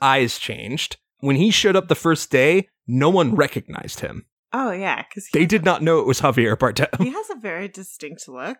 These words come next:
Speaker 1: Yeah.
Speaker 2: And, I s-, I mean, especially No Country for Old Men. <laughs> But then to, like, be completely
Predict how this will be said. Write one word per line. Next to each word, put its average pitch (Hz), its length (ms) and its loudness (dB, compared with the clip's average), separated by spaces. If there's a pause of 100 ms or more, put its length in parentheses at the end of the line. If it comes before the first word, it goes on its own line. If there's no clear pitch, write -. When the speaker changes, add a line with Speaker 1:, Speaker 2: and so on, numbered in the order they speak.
(140)
Speaker 1:
Yeah. 120 280 0 (340)
Speaker 2:
And, 160 300 -12 (140)
I 160 60 -14
s-, - 160 -20 (140)
I 160 60 -10
mean, 143 120 -10
especially 127 500 -10
No 139 120 -8
Country - 320 -8
for 170 140 -4
Old 170 160 -4
Men. 190 320 2 (180)
<laughs> 285 220 -12
But 202 200 -2
then 233 300 6
to, - 140 2
like, 226 260 4
be 196 100 -4
completely 190 760 2